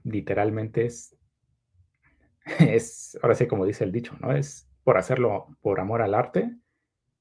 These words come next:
y de verdad van a quedar encantados.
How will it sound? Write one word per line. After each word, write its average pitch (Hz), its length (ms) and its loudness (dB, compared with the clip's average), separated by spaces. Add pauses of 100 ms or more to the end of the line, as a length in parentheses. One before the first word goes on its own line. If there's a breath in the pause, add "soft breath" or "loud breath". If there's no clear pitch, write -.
(1400)
y 135 100 0
de 107 120 2
verdad 95 420 0 (460)
van 117 200 2
a 120 80 0
quedar 98 220 0
encantados. 90 680 -4